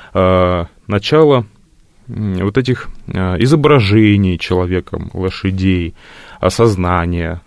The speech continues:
важности лошади в его жизни, попыток ее как-то вот прикормить, э,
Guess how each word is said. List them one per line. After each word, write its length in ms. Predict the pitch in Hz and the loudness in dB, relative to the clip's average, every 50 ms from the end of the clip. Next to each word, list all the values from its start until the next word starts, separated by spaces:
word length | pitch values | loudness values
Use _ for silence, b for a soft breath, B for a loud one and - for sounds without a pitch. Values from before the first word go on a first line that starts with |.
| - _ - - | -20 _ -10 -4
важности 640 | 92 98 92 92 90 87 90 90 90 - - - | 0 2 2 2 2 0 -2 -4 -4 -6 -6 -6
лошади 480 | 92 92 98 98 101 - - 92 90 90 | -4 -2 -2 -2 -2 -4 -6 -8 -8 -6
в 40 | 85 | -6
его 220 | 90 90 90 92 90 | -6 -4 -4 -4 -4
жизни, 360 | - - 95 87 85 85 80 | -4 -4 -4 -4 -4 -6 -6
попыток 560 | - 87 90 - - 156 156 - 110 101 - | -4 -4 -2 0 2 2 2 2 0 0 0
ее 180 | 98 95 104 113 | 0 2 2 2
как-то 420 | - - 98 98 98 - - - 82 | 2 0 0 0 -2 -2 -6 -6 -4
вот 260 | 85 95 101 - - _ _ - - - - - - _ | -2 -4 -4 -6 -10 _ _ -20 -20 -20 -20 -20 -6 _
прикормить, 840 | - 104 107 104 - - 113 104 104 104 101 117 135 131 131 - - | 0 0 0 0 0 2 2 4 4 4 4 2 2 -2 -4 -6 -6
э, 280 | 101 95 92 92 92 | -4 -2 -2 -2 -4